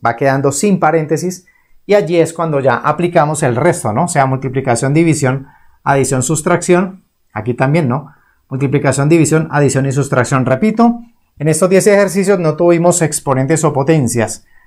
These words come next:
¿sí? Eso será tema para otro video, para otra explicación. En este caso no te-, no tuvimos la presencia de potencias, solamente multiplicación, división, suma y resta y los paréntesis. Entonces, bueno, aquí les queda a sus órdenes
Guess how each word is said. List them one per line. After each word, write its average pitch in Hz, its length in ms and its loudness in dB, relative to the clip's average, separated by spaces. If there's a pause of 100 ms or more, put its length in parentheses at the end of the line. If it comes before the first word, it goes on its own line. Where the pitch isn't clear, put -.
(120)
¿sí? 208 300 -6
Eso 135 180 -2
será 120 300 0
tema 139 260 0
para 120 220 2
otro 143 400 2 (400)
video, 175 420 4
para 131 160 0
otra 143 160 0
explicación. 175 800 -2
En 127 100 -4
este 127 180 -2
caso 143 280 0
no 170 240 0
te-, 175 140 -4
no 147 120 -4
tuvimos 160 480 2 (160)
la 127 180 2
presencia 147 640 -2 (400)
de 170 100 0
potencias, 175 440 2
solamente 170 540 0
multiplicación, 143 960 0
división, 139 500 0
suma 175 300 2
y - 20 6
resta 208 520 0 (440)
y 220 320 0
los 190 260 2
paréntesis. 120 720 -4
Entonces, 214 400 2
bueno, 202 340 2 (120)
aquí 127 200 -6
les 165 200 2
queda 175 200 2
a 170 180 -2
sus 180 180 -2
órdenes 180 640 0